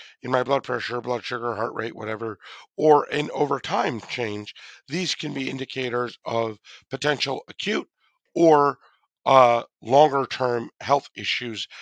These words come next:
that can be proactively, preventively remedied rather than waiting for hospitalization, E R use, et cetera.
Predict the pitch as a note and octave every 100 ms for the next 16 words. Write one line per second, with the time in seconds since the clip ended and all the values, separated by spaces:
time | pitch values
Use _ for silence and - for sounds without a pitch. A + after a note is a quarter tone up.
0 | - - C#3 - - C#3 B2+ A#2 A#2+ A#2
1 | G#2 - - - - G3 E3 C#3 - D3
2 | B2+ B2+ A2+ C#3 C#3+ D3+ D3 B2 C3 B2+
3 | B2 A#2 - - - B2+ F3 D#3+ C3 B2
4 | A#2 C3 B2 B2+ A#2 A2+ A#2+ A#2 A#2 G#2+
5 | - A2 G2 A2+ - A2 G#2 A2+ G#2 -
6 | A#2 G#2+ - - - - C#3+ C3 A2+ G#2
7 | A2 F#2+ - - - A2+ G2+